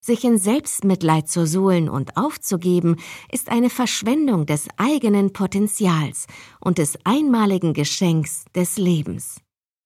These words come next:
Deine Denkweise beeinflusst immer deine Befindlichkeit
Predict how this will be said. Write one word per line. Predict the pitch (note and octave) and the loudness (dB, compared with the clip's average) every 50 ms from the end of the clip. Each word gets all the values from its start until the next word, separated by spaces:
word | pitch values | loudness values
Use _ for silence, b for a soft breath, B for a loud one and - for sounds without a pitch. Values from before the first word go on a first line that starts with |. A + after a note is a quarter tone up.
| _ _ _ - | _ _ _ -2
Deine | F3+ E3+ E3+ D#3 C3+ A#2+ | 0 0 2 2 0 0
Denkweise | - E3 A#3 C#4+ - - A3+ G#3+ G#3+ G3+ G3+ G3+ F#3 | 0 -2 -2 -2 -4 -4 -2 0 0 0 0 -2 -2
beeinflusst | F#3 F3+ - - A3+ C4 C4 - - B3 A#3 - - - - | -2 -2 0 0 0 -2 -2 -2 -2 -2 -4 -4 -6 -8 -6
immer | - C#4+ D#4 D#4 D4+ C#4 B3+ | -2 0 0 2 2 0 0
deine | B3 F#3+ F3+ F3+ F3+ F#3 F3+ | 2 2 2 4 4 4 2
Befindlichkeit | - A3+ G#3+ - - A3+ A#3+ C4 B3 A3 F3+ - - - D#3+ D#3+ B2+ A#2+ A2+ - | 2 -2 -4 -2 -2 -2 0 0 0 -2 -4 -4 -4 -4 -4 -2 -2 -4 -6 -12